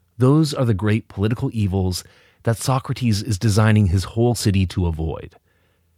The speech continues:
And division happens because people care about their own private business more than they care about the public good. And that's why he makes guardians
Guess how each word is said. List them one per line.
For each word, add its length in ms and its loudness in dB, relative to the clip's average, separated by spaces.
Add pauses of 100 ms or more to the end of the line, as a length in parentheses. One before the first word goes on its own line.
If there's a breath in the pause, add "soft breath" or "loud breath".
(480)
And 120 4
division 380 4
happens 560 0
because 480 0 (400 soft breath)
people 260 -2
care 200 0
about 220 4
their 120 2
own 180 4
private 420 0
business 500 -6 (280 soft breath)
more 260 4
than 120 0
they 120 4
care 340 0
about 260 -2
the 60 -6
public 320 -8
good. 260 -14 (1040)
And 180 2
that's 220 -2
why 140 4
he 100 4
makes 240 2
guardians 500 0